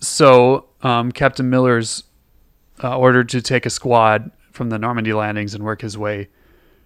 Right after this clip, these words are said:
even though the, um, so in Normandy, for background, you have the invasion on the beaches, but then they had paratroopers drop behind enemy lines to hold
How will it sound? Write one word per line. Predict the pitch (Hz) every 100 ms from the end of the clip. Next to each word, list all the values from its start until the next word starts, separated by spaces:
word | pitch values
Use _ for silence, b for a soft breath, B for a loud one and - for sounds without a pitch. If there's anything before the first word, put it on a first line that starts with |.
| b -
even | 139 123
though | 117 117 - - -
the, | 117 113 107
um, | 101 101 107 123 _ _ _ _ _ _ _ _ _
so | - 131 120 120 143 _ _
in | 160
Normandy, | 156 156 147 131
for | 123 120
background, | 123 120 - 113 110 107 - _ _ _
you | 131
have | 120
the | 113 110 -
invasion | 143 135 143 135
on | 127
the | 113
beaches, | 104 107 104 110 104
but | - 131 117
then | 110
they | 104
had | 101
paratroopers | 139 123 127 113 98
drop | 117 107
behind | 107 110
enemy | 107 104
lines | 104 107 104 101
to | 123
hold | 113 107